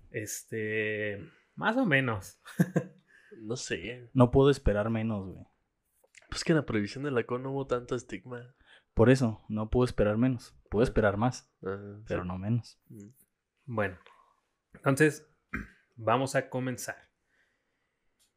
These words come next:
Speaker 1: En el año dos mil doce, en México, se llevaron a cabo las elecciones que habrían de elegir un nuevo presidente.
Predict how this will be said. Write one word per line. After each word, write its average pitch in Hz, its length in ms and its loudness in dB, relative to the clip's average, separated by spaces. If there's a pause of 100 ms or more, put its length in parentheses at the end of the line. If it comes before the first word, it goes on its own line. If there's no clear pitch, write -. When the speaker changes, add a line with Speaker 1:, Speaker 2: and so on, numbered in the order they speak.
(140)
Speaker 1:
En 117 120 2
el 139 140 8
año 269 180 6
dos 131 220 0
mil 123 180 -2
doce, 110 480 -2
en 127 180 -2
México, 127 560 -4 (280)
se - 160 4
llevaron 175 320 6
a 139 100 -4
cabo 135 240 -4
las 156 240 -2
elecciones 117 720 -6
que 123 80 0
habrían 131 240 0
de 160 80 0
elegir 120 420 -4
un 135 140 -4
nuevo 110 300 0
presidente. 120 640 -4